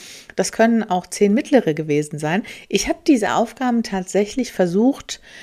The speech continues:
im Kalender immer schon zu planen, weil ich immer versucht habe, mit Timeblocking zu arbeiten und da besser zu werden. Und das hat auch immer geklappt. Heißt also, ich habe mir meistens drei Dinge, wie die Top-drei-Methode,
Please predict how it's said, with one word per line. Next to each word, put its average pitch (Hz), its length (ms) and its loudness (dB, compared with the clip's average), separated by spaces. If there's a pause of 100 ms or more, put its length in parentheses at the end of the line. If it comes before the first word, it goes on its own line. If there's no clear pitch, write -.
(220)
im 208 540 4 (180)
Kalender 190 480 2
immer 208 200 2
schon 196 200 -6
zu 165 100 -2
planen, 147 300 -8
weil 151 160 -4
ich 185 100 -8
immer 214 180 4
versucht 180 380 -2
habe, 160 160 0
mit 151 100 -8
Timeblocking 214 600 -2
zu - 120 -8
arbeiten 160 440 -6
und - 160 -14
da 143 60 -2
besser 202 360 0
zu 190 180 -6
werden. 185 220 0 (420)
Und 214 60 0
das 220 200 2
hat 285 100 2
auch 240 120 2
immer 226 200 2
geklappt. - 440 -6
Heißt 196 220 2
also, 208 140 2
ich 202 100 -2
habe 196 160 -4
mir 170 60 -2
meistens 151 440 -4
drei 254 240 2
Dinge, 220 360 0
wie 165 100 -4
die 147 120 -8
Top-drei-Methode, 196 880 0